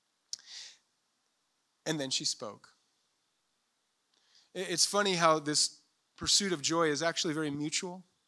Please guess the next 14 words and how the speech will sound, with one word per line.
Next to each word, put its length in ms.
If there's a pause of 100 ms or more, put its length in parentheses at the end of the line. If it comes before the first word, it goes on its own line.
(440)
As 640 (360)
Mary 360
was 180
pointed 460
to 100
go 220
see 300
Elizabeth, 680 (1700)
to 100
see 380
the, 260 (320)
the, 260 (120)
the, 120 (120)
the, 100